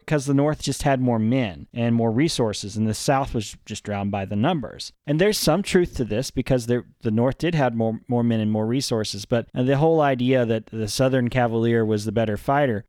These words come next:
uh, that was, you know, that was really the root of the,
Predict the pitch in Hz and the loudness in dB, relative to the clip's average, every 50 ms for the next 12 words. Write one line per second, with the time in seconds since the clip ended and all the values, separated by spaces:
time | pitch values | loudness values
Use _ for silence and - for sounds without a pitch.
0 | - - 110 90 101 135 139 139 123 123 120 107 - - - - 123 113 101 95 | -6 -6 -6 -2 0 0 0 0 0 -2 -4 -4 -8 -12 -8 -4 -2 -2 -2 -4
1 | 87 - - - 120 147 143 127 127 117 123 131 131 127 120 113 110 107 113 131 | -6 -8 -10 -4 -2 -2 -2 0 0 0 2 2 2 2 2 0 0 2 2 2
2 | 139 135 123 113 101 101 104 101 101 92 76 | 4 4 2 0 0 -2 -2 -2 -2 -4 -8